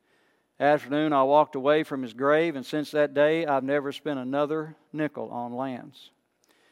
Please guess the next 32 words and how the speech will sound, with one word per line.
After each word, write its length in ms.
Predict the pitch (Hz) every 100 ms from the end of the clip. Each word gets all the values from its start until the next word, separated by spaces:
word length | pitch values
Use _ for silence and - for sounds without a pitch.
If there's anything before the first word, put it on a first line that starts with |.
| _ _ _ -
That's 200 | 143 -
how 120 | 147
I 120 | 143
learned 380 | 143 165 156 120
it. 180 | - _ _ _ _ _ _ _ _ _ _ -
Death 260 | 139 139 135
is 140 | 127
cheap. 320 | - 160 123 107 _ _ _ _ _ _ _ _ _ _ _ _ _ -
Death 260 | 151 156
can 160 | - 143
be 140 | 147
sustained 520 | 139 135 - 151 147 135
without 360 | 131 143 131
giving. 420 | 135 117 117 120 _ _ _ _ _ _ _ _ _ -
It's 200 | 131 -
living 420 | 143 165 127 117
that 160 | 120 117
is 100 | -
costly. 540 | 139 123 - 127 120 _ _ _ _ _ _ _ _ _ _ -
It 120 | 160
is 120 | 139
growth 440 | 117 143 180 139 -
that 160 | 131
is 120 | 131
expensive. 640 | - - - 147 - 120 - _ _ _ _ _ _ _ _ -
Our 140 | 143
dreams, 580 | 131 147 170 175 175 147
visions, 560 | 151 139 170 147 165 143
and 120 | 135
hopes 380 | 160 165 156 -
require 400 | 143 - 160 147
sacrifice. 720 | - 160 147 131 139 120